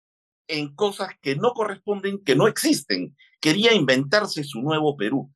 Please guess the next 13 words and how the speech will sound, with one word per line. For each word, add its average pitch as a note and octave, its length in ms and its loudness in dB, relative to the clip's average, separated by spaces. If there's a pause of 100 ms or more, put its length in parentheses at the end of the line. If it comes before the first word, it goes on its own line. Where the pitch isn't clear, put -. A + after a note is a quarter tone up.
(140)
y C#3 160 4
eso G3+ 260 4
no E3+ 320 4
es F#3+ 160 -4
así. F#3 400 -4 (320)
Y C3+ 100 4
los C#3 200 4
ciudadanos F#3+ 760 2 (300)
y B2 100 -14
las A#2+ 160 -8
instituciones C#3+ 1000 0 (260)
no F3 220 0
permitimos D3 920 -2